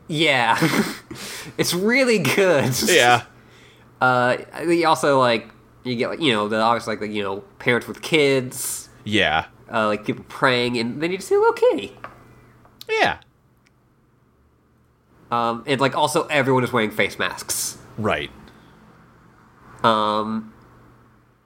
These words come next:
Speaker 1: but, like, even, like, their new H Q is, like, it looks like a repurposed, like, mailroom, <laughs> basically.
Speaker 2: Yeah, yeah.
Speaker 1: Um, I think this is when we get his final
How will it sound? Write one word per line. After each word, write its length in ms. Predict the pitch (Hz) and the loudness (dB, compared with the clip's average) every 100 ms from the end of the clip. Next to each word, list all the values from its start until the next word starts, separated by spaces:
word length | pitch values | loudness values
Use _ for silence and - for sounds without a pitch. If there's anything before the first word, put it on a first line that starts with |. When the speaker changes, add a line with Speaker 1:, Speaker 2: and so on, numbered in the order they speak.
| _ _ _ _ _ _ _ _ _ _ _ _ _ _ - | _ _ _ _ _ _ _ _ _ _ _ _ _ _ -10
Speaker 1:
but, 80 | - | 0
like, 180 | 185 202 | 0 2
even, 200 | 226 233 | 0 2
like, 200 | 214 147 | 2 2
their 300 | 156 151 143 | 2 4 4
new 400 | 131 143 143 143 | 2 2 2 2
H 260 | 147 135 - | 2 0 0
Q 640 | - 151 127 110 98 95 - | 0 2 4 2 0 -4 -2
is, 340 | 110 104 104 | 0 0 0
like, 300 | 113 110 - - - - - - - - | 0 0 -4 -20 -20 -20 -20 -20 -18 0
it 100 | 156 | 0
looks 240 | 160 160 175 | 2 2 2
like 100 | 156 | 2
a 100 | 135 | 2
repurposed, 1200 | 120 139 131 139 127 123 113 - - - - - | 2 -2 0 -2 0 0 0 -2 -4 -6 -6 -4
like, 300 | 110 104 - | -2 -2 -4
mailroom, 760 | 120 113 110 107 104 98 98 | 0 2 2 0 -2 -4 -6
<laughs> 0 | |
basically. 640 | 104 - - - 104 110 131 - | -8 -8 -6 -6 -8 -10 -12 -8
Speaker 2:
Yeah, 580 | 196 175 160 117 82 73 | -2 2 4 4 2 0
yeah. 440 | 82 87 76 73 - _ _ _ _ _ _ _ _ _ _ _ - - | -4 -4 -4 -6 -10 _ _ _ _ _ _ _ _ _ _ _ -10 -4
Speaker 1:
Um, 280 | 113 110 104 | 0 0 0
I 100 | 143 | 0
think 220 | 220 190 | 0 0
this 160 | 180 165 | 2 2
is 120 | 147 | 2
when 120 | 147 | 2
we 100 | 139 | 2
get 220 | 123 139 | 2 0
his 260 | 127 127 127 | 2 0 0
final 840 | - 139 120 117 113 110 107 98 | -4 2 2 4 2 2 0 -2